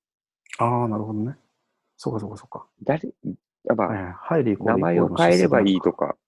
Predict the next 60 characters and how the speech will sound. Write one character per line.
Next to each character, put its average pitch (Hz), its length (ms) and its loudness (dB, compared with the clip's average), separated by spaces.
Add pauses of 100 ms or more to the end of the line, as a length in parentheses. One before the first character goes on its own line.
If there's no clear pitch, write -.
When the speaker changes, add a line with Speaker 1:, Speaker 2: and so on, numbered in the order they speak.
(260)
Speaker 2:
そ 113 120 -2
う - 20 -6
そ 78 60 -8
う。 - 420 -18
名 113 100 0
前 185 200 0
を 165 100 -4
変 165 140 2
え - 20 4
れ 175 100 4
ば 135 120 2
い - 20 -4
い 82 60 -2
と - 80 -4
か、 78 60 2
い 92 60 0
ろ 123 100 2
い - 20 -2
ろ 127 100 -2
あ - 40 -2
る 160 80 -4
か 143 80 0
も 107 100 -2
し 90 100 -8
れ 78 60 -8
な 73 80 -8
い 71 40 -8
け 76 120 -8
ど、 76 360 -2
Speaker 1:
う - 60 -10
ん 110 60 -6
う - 20 -10
ん。 95 300 -10 (340)
Speaker 2:
そ - 60 -6
れ 180 100 -6
で 156 60 -2
や 147 80 -2
っ - 80 -14
ぱ - 240 -6
ロ 113 160 0
グ 143 160 2
イ 135 40 2
ン 117 60 -4
の 85 120 -2
方 78 260 -2
が 62 180 -4 (680)
い 87 140 0
い 76 40 -2
よ 65 120 0
ね 65 120 -8
と - 100 -4
か。 - 320 -12 (380)
Speaker 1:
な 107 140 -4
る 107 80 -10
ほ - 100 -10
ど、 101 80 -10
な 98 100 -8
る 92 80 -12
ほ 104 120 -12
ど。 98 160 -14